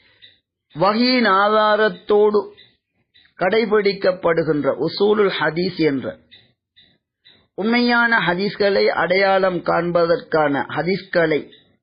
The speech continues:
விதிமுறைகள். இந்த விடயம் பற்றி ஒரு கேள்வி தொடுத்திருக்கின்றார். அவர் என்ன கேட்கின்றார் என்றால்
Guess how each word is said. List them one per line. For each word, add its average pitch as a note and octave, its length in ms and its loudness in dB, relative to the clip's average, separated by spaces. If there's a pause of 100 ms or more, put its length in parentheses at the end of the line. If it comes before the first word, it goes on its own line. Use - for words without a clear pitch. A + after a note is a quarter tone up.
(140)
விதிமுறைகள். E3+ 760 -2 (1160)
இந்த C4+ 240 2
விடயம் G#3+ 440 0
பற்றி F#3 400 -2
ஒரு F3+ 260 2
கேள்வி F3 380 0
தொடுத்திருக்கின்றார். B2+ 880 -6 (640)
அவர் D#3+ 200 0
என்ன G#3 240 0
கேட்கின்றார் F3 600 0
என்றால் B2+ 360 -2